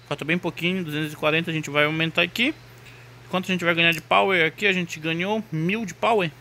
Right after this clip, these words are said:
Novecentos e sessenta e nove de power. É quase o suficiente, né? O que que a gente pode fazer? A gente tem isso aqui, né?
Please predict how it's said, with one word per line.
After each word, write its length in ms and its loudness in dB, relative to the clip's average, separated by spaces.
Novecentos 420 -2
e 20 -2
sessenta 340 -4
e 20 -6
nove 220 0
de 80 -12
power. 380 2
É 200 -8
quase 640 2
o 80 -8
suficiente, 960 -6
né? 280 -4
O 40 -20
que 80 -16
que 80 -6
a 20 -6
gente 160 -8
pode 180 -4
fazer? 460 -2
A 100 -4
gente 220 -4
tem 240 -2
isso 220 -2
aqui, 400 -6
né? 240 -4